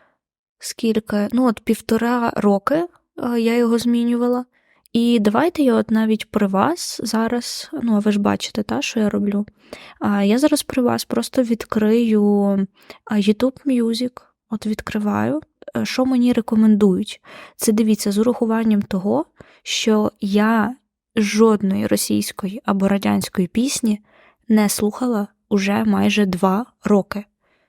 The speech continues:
Ну, щоб ви розуміли масштаби того, наскільки сильно вкоріняються взагалі оці всі наші вподобання, е, в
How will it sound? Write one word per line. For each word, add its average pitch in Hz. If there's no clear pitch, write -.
Ну, 214
щоб 208
ви 220
розуміли 240
масштаби 247
того, 233
наскільки 226
сильно 247
вкоріняються 247
взагалі 220
оці 269
всі 240
наші 233
вподобання, 220
е, 214
в 226